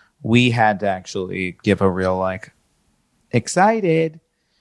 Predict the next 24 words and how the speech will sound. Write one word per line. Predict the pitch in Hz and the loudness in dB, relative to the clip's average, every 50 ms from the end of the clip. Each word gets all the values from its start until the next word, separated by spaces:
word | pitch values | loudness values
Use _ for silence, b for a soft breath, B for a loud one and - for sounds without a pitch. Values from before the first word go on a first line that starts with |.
| _ _ _ - | _ _ _ -2
uh, | 113 113 110 107 107 104 98 - | 0 2 2 2 2 0 -2 -4
and | - 117 120 110 | -4 -6 -6 -4
just | 143 143 - | -4 -2 0
honestly | 139 127 139 156 - - 147 | 2 2 0 0 0 -2 -2
alert | 120 101 90 98 107 131 135 - | -2 -2 -4 -4 -4 -6 -6 -8
her. | 104 101 95 101 | -12 -16 -14 -14
She | - - 117 | -12 -10 -10
sometimes | 110 - 147 156 170 165 139 | -8 -6 -4 0 0 0 0
wouldn't | 120 127 127 123 | 0 -2 -2 -2
even | 117 107 107 95 | -2 -2 -2 -2
notice | 92 98 104 123 117 104 - - | -2 -2 -2 -2 -2 -4 -6 -8
when | - 107 101 | -10 -8 -8
we | 98 98 | -8 -10
would | 92 92 - | -12 -12 -10
put | - 107 | -8 -6
it | 98 98 - | -6 -6 -4
down. | - 104 101 98 | -4 -6 -6 -6
She's | - - 120 113 107 | -8 -8 -8 -8 -6
now | 113 123 127 139 156 160 147 127 | -2 2 2 4 4 4 2 0
very | 107 120 120 117 110 | -2 -2 -4 -4 -4
recently | 104 113 123 - - 110 110 104 98 | -4 -6 -8 -8 -10 -10 -8 -8 -6
gotten | 87 - 104 104 98 95 | -2 0 0 0 0 -2
into | 101 107 101 - 113 95 | -8 -10 -8 -8 -8 -6
food. | - - 110 107 107 104 101 | -4 -4 -2 -2 -2 -4 -6